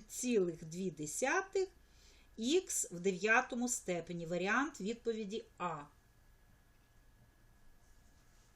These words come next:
Для якого значення А коренем рівняння є число п'ять?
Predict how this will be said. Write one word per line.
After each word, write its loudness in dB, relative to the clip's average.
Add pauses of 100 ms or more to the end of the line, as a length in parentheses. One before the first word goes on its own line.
(1900)
Для 4
якого 8
значення 4
А 6
коренем 4
рівняння 2 (460)
є 2
число 2
п'ять? -4